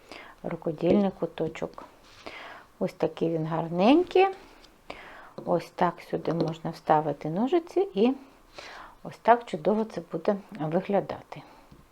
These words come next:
Ось я дуже задоволена, дуже дякую.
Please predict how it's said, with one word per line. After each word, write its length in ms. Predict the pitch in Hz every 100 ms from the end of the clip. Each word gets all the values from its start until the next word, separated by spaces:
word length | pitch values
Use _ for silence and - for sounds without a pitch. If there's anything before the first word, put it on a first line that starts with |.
| _ - - - - - - - - -
Ось 280 | 160 -
я 280 | 139 208 294 -
дуже 240 | 165 170 160
задоволена, 840 | 151 151 151 165 226 269 262 254
дуже 280 | 202 175 160
дякую. 520 | 147 170 - 254 277